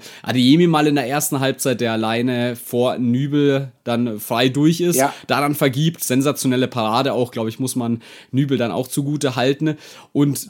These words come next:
Speaker 1: dann natürlich kurz vor Schluss Schlotterbeck, der, ja, wie, wie soll man diese Szene beschreiben? Ähm,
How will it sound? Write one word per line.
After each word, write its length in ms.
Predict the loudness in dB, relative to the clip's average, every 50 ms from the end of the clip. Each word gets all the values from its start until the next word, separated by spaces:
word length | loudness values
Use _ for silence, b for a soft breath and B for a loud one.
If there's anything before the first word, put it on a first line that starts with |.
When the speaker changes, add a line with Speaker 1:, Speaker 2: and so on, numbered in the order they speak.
| -4
Speaker 1:
dann 380 | -2 0 2 2 2 2 2 0
natürlich 480 | 0 0 2 2 2 2 2 2 -2
kurz 260 | 0 0 0 0 0 -2
vor 160 | -2 -2 -2
Schluss 260 | 0 0 2 2 0
Schlotterbeck, 720 | 0 0 0 0 2 2 0 2 2 0 0 0 -4 -4
der, 440 | 0 2 2 4 4 2 2 0 -4 -10 _ _ _
ja, 400 | 0 2 2 2 2 0 -2 -6 _
wie, 140 | -10 -10 -10 -10 -14 -18 -20 -16 -10 -8
wie 100 | -6 -4
soll 240 | -2 0 2 2
man 160 | 2 2 2 0
diese 200 | -2 -4 -4 -4
Szene 340 | -2 -2 0 0 0 0
beschreiben? 520 | -2 -4 -4 -2 0 2 2 2 2 2 0 B B B B B B B B _
Ähm, 400 | -2 0 2 2 2 2 0 0